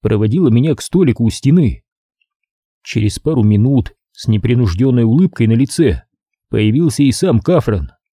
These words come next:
Невысокий, пухлый, добродушный и... лысый, как коленка. На лице россыпь веснушек, большие красные очки,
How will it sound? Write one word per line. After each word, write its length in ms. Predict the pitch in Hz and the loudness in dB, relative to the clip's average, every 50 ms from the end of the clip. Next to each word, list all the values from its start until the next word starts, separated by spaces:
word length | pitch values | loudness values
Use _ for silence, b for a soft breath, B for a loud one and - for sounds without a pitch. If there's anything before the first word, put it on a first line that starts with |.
| _ _ _ _ _ _ _ _ | _ _ _ _ _ _ _ _
Невысокий, 1000 | - - 104 107 107 113 104 - - 117 120 120 113 - 123 117 110 98 - - _ _ _ _ | -4 -2 -2 0 0 0 -2 -2 -2 0 0 0 0 0 0 0 0 0 -4 -8 _ _ _ _
пухлый, 580 | - 156 190 180 - - 104 82 73 69 _ _ _ _ _ _ _ _ | -2 0 0 2 0 0 -2 -2 -4 -6 _ _ _ _ _ _ _ _
добродушный 920 | 113 113 120 101 107 123 110 127 185 202 165 - - 98 80 69 - _ _ _ _ _ _ _ _ _ | -4 -4 -2 0 0 0 0 0 0 -2 -2 -2 -2 -4 -4 -4 -8 _ _ _ _ _ _ _ _ _
и... 760 | - 107 139 175 185 185 185 180 180 170 147 113 85 64 - _ _ _ _ _ _ _ | -4 -4 -2 -2 -2 -2 -2 0 0 0 0 0 0 -2 -6 _ _ _ _ _ _ _
лысый, 540 | - 98 127 185 220 180 - - 113 98 | -2 0 2 2 2 2 0 0 -4 -4
как 220 | 85 - 143 123 _ | -2 -2 -4 -2 _
коленка. 640 | 151 165 208 226 190 123 98 - - 73 - _ _ _ _ _ _ _ _ _ _ _ _ _ _ _ _ _ _ _ _ _ _ | 0 0 0 0 0 0 -2 -2 -4 -8 -10 _ _ _ _ _ _ _ _ _ _ _ _ _ _ _ _ _ _ _ _ _ _
На 120 | - 110 104 | -4 -2 0
лице 520 | 104 107 104 - - - 123 131 135 123 | 2 2 0 -2 -2 -4 -2 0 2 2
россыпь 500 | 107 87 87 117 139 123 - 123 104 - | 2 2 2 0 0 0 -2 -6 -4 -2
веснушек, 640 | 120 120 - - 139 165 185 143 - - - - _ _ _ _ _ _ _ _ _ _ _ _ | -2 -2 -2 0 0 0 0 0 -2 -4 -8 -8 _ _ _ _ _ _ _ _ _ _ _ _
большие 480 | 104 104 110 98 - - 180 180 127 | 0 0 0 0 -4 -4 -4 -4 -4
красные 440 | - - 120 160 160 - 160 147 123 | -2 0 -2 -2 0 -2 -2 -2 -2
очки, 580 | 110 - - - - 117 113 117 104 78 60 | -2 -4 -4 -4 0 0 2 2 0 -2 -4